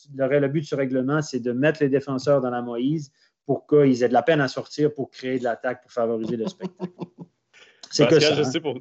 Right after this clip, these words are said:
Speaker 2: Pascal, je sais pourquoi tu ris, là. Désolé, Stéphane, de, de, de te,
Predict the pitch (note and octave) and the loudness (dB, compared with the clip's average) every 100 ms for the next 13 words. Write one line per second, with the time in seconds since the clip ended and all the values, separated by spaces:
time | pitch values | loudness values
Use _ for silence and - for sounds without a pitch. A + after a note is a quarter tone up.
0 | - B2 B2 D3+ C#3 C3 D3 C3 C3 B2+ | -8 -10 -4 -4 -4 -6 -8 -6 -4 -4
1 | B2 A2+ C3 A#2+ A#2+ B2 C3 B2+ A#2 B2+ | -4 -4 -2 -2 0 0 -2 -2 -2 -2
2 | B2+ A#2 G#2+ - D#3+ C3 - A2+ - A2+ | -4 -4 -6 -4 -4 -2 -4 -6 -4 -4